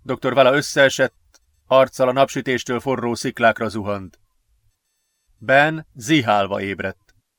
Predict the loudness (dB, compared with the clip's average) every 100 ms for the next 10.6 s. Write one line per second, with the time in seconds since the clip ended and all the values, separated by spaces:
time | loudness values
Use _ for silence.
0 | _ _ _ -4 -4 -2 -2 2 0 0
1 | 2 0 0 -8 0 0 0 _ _ 0
2 | 2 2 -2 -6 -8 -8 0 4 4 4
3 | 2 0 -2 _ _ _ _ -4 -4 2
4 | 2 2 -2 -2 -2 -4 2 2 4 0
5 | 0 0 0 -2 -4 -6 -4 -6 0 0
6 | 0 -4 -4 -2 -2 -8 _ -14 -14 _
7 | _ _ _ _ _ 0 4 6 4 0
8 | -6 -2 2 6 6 6 0 0 -2 0
9 | 0 2 2 2 -4 -6 -6 -8 -8 -4
10 | -2 -4 -2 0 2 0